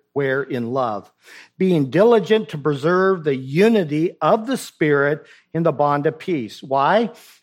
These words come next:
Because there is one body and one Spirit, just as also you were called in one hope of your calling, and one Lord, and one faith, and one baptism, one God and Father of all, who is over all,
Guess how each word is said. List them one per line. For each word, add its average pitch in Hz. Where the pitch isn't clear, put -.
Because 156
there 151
is 127
one 131
body 131
and 131
one 131
Spirit, 165
just 175
as 160
also 175
you 147
were 147
called 156
in 131
one 139
hope 190
of 143
your 143
calling, 143
and 190
one 170
Lord, 127
and 127
one 156
faith, 113
and 104
one 160
baptism, 127
one 165
God 131
and 120
Father 160
of 143
all, 123
who 131
is 127
over 160
all, 117